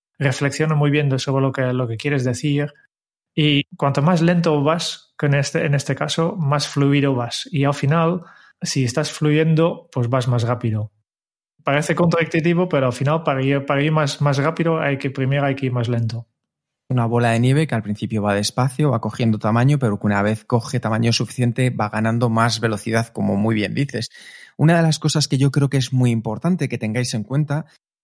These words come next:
Speaker 2: es que no sois, eh, los culpables de manera <laughs> directa de tener estos ladrones del tiempo, todos los tenemos. Y por algo muy sencillo, si yo os pregunto qué es lo que hacéis en vuestro día a día, es algo que habéis aprendido. O lo habéis aprendido trabajando en ello, o se lo habéis aprendido en la universidad,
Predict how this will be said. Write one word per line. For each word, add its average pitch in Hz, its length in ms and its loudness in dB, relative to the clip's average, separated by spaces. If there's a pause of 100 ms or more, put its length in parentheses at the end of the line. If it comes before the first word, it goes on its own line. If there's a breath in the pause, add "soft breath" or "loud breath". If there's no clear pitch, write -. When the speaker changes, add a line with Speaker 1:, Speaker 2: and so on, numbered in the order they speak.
(120)
Speaker 2:
es 135 120 -2
que 147 120 2
no 143 200 4
sois, 165 360 -2
eh, 117 300 -8
los 127 260 0
culpables 127 720 2
de 120 60 0
manera 131 420 2
<laughs> - 20 -10
directa 123 560 0 (320 loud breath)
de 123 160 2
tener 113 260 0
estos 113 280 -4
ladrones 110 400 0
del 98 160 -4
tiempo, 131 280 0
todos 131 280 0
los 123 180 0
tenemos. 120 460 -2 (300 loud breath)
Y 127 100 -4
por 117 120 0
algo 160 180 2
muy 170 120 4
sencillo, 120 460 -2
si 113 160 0
yo 139 80 4
os 147 100 0
pregunto 143 500 -2
qué 127 100 -4
es 127 80 0
lo 135 100 2
que 131 80 -2
hacéis 135 240 -4
en 104 80 -2
vuestro 104 320 -6
día 131 160 0
a - 20 0
día, 147 320 0 (400 soft breath)
es 131 140 0
algo 151 180 2
que - 60 -2
habéis 131 180 2
aprendido. 98 720 -4 (140)
O 65 120 -14
lo 71 100 -4
habéis 107 260 -4
aprendido 107 500 -2
trabajando 107 540 0
en 151 80 4
ello, 196 380 4
o 135 60 -2
se - 120 -8
lo 95 80 -2
habéis 95 240 -4
aprendido 98 380 -4
en - 80 -4
la 90 100 -2
universidad, 139 720 0